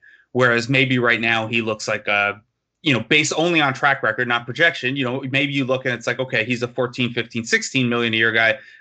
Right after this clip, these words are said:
I think next year it's gonna be like, oh, he's like a twenty, twenty-two million a year guy. Um, so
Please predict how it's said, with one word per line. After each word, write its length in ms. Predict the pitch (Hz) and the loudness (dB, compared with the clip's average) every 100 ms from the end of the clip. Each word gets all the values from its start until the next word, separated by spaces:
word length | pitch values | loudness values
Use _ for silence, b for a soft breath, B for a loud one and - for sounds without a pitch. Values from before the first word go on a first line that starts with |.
| B | B
I 60 | |
think 180 | 123 127 | -2 0
next 300 | 175 196 - | 2 0 0
year 100 | 123 | -2
it's 140 | 120 120 | -2 -2
gonna 140 | 123 | -2
be 120 | 120 | 0
like, 180 | 117 117 | 0 0
oh, 160 | 147 113 | 0 0
he's 180 | 113 | -4
like 240 | 117 113 110 | -4 -4 -4
a 80 | 107 | -8
twenty, 380 | - 127 117 | -4 -2 0
twenty-two 440 | 107 120 110 113 226 | -2 -4 -4 0 2
million 260 | 139 117 | 2 2
a 40 | 113 | 2
year 180 | 110 110 | 2 4
guy. 320 | 110 110 107 B B B B | 4 2 0 B B B B
Um, 560 | 123 123 123 117 117 - _ _ _ | 2 4 4 2 -2 -6 _ _ _
so 560 | - 202 180 160 151 | -2 2 4 4 -2